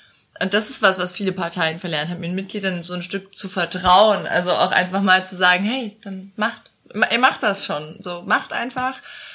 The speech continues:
Wir gucken dann, und wenn jetzt euer Ergebnis komplett gegen unsere Grundwerte geht, dann können wir immer noch eingreifen." Aber so einfach, ja, Leute mal machen zu lassen. Weil das ist ja das Problem, dass Parteien, Parteiendemokratie einfach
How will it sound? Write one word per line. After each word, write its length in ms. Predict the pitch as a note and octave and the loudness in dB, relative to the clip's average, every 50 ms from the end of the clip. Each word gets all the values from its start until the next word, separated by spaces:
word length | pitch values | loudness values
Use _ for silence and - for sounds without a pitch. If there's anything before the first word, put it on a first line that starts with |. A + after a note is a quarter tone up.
| - - - | -20 -20 -18
Wir 260 | - F3 F#3+ G3+ G#3 | -14 -8 -4 -4 -4
gucken 280 | G#3 - C4 - D4 C#4 | -4 -6 -10 -6 0 4
dann, 240 | B3 A3+ A3+ A3+ A3 | 6 6 6 6 4
und 160 | G3+ G#3 - | 0 0 2
wenn 160 | G3 G3+ A3 | 2 2 4
jetzt 140 | A3 G#3 G#3 | 2 2 2
euer 180 | F#3+ G3 G3 | 2 2 4
Ergebnis 520 | F#3+ F#3+ F#3+ F#3+ - G#3 G#3 G3 F#3 - - | 2 0 -2 -2 -4 -6 -6 -6 -8 -10 -8
komplett 480 | - A3+ F#3+ G#3 G#3 G3+ F#3+ - - | -8 -8 -4 -2 -2 -4 -4 -4 0
gegen 320 | - B3+ D4+ D4+ D4 C4 G3+ | 2 4 4 4 0 -4 -4
unsere 540 | A#3+ A3+ A#3+ G#3 A#3+ G#3+ A#3 A3+ A3 G3+ - - | -4 -4 -2 -2 -4 -4 -4 -4 -4 -4 -6 -8
Grundwerte 560 | F#3 - A3+ A#3 A#3+ - G#3 F3+ F3 F3 G3+ | -8 -4 -2 -2 0 2 2 2 2 2 0
geht, 260 | F3 F3 F#3+ G#3 F#3 - | -2 -2 -2 0 0 0
dann 120 | F#3+ G3 | 0 0
können 140 | - A#3+ G#3+ | 0 0 0
wir 80 | G3 | 0
immer 140 | G#3+ A#3+ A#3+ | 0 0 0
noch 160 | A#3 G#3+ - - - _ _ - | 0 0 -2 -4 -14 _ _ 2
eingreifen." 680 | - F#3 G3+ G#3+ G#3+ - A3+ A3 A3 G#3+ - - F3+ E3+ | 4 6 6 4 4 2 2 2 2 0 -2 -6 -8 -4
Aber 480 | - - F#3 F#3 F#3 F3+ F3 F3 F3+ | 0 2 2 4 6 6 6 4 2
so 300 | F3 F3+ F#3 F3+ F3+ F3+ F3+ | 0 -4 -6 -6 -6 -8 -8
einfach, 460 | - - - F#3 F#3+ G3 F3+ F#3+ - | -6 -6 -6 -6 -6 -8 -12 -12 -10
ja, 360 | - G3 E3+ E3 E3+ G3 - - - - _ _ - | -6 0 0 0 0 0 -6 -14 -20 -20 _ _ -4
Leute 220 | F3+ G3+ G3 - | -2 -2 0 0
mal 160 | G#3 F3 E3 | 0 0 2
machen 280 | E3 D#3+ - - - B3+ | 2 0 -2 -2 -6 -6
zu 120 | - - | -6 -4
lassen. 340 | D#3+ D3 E3 - - E3 E3+ - - - - - - - - | -4 -4 -6 -6 -6 -8 -10 -12 -16 -20 -20 -20 -20 -16 -8
Weil 120 | - F3+ E3+ | -6 -6 -4
das 120 | F#3 F3+ | -4 -2
ist 100 | G3 A#3 | 2 2
ja 80 | B3+ A3+ | 4 4
das 260 | F#3+ F#3 - - F3+ | 2 0 -4 -4 -6
Problem, 520 | - - F#3+ F#3 G3 G#3 A3+ A#3 A3 G#3 - - | -8 -6 -6 0 2 2 2 2 0 -4 -4 -6
dass 200 | F3+ F#3 - - | -4 -4 -4 -4
Parteien, 560 | - F#3 F3+ F#3+ F#3+ G3 G#3 A3+ B3 B3 A#3+ | -6 -8 -6 0 2 4 4 4 4 0 -2
Parteiendemokratie 1200 | G#3+ G3+ F3 - G3+ G3+ G#3 G#3 G3+ G3+ F#3+ F#3+ - - F3 E3 - - C4 C4 C4+ B3 A#3+ B3 B3+ - _ _ _ _ _ _ _ _ _ _ - | -4 -4 -2 0 0 2 2 2 0 0 -2 -4 -6 -8 -8 -6 -2 -2 0 0 0 0 -2 -4 -6 -12 _ _ _ _ _ _ _ _ _ _ -4
einfach 340 | - A3+ G#3+ A#3+ A#3 - | -2 -2 0 0 -2 -4